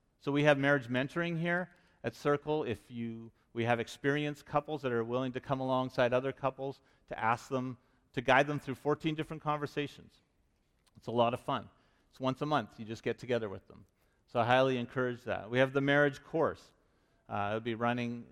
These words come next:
next year, but we have the marriage course. Um,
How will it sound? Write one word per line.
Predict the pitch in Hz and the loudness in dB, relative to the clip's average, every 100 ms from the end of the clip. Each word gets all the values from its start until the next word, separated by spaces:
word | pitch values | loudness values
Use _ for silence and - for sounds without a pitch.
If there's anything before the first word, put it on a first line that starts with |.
| 92 | -6
next | 123 113 - | -4 -4 -6
year, | 160 92 104 - | -4 -2 -6 -12
but | 113 | -6
we | 117 | -2
have | 120 | -2
the | 127 | 0
marriage | 139 175 131 | 2 2 -2
course. | - 98 98 - _ _ _ _ - | -6 -4 -4 -10 _ _ _ _ -8
Um, | 107 101 98 95 | -4 -4 -6 -12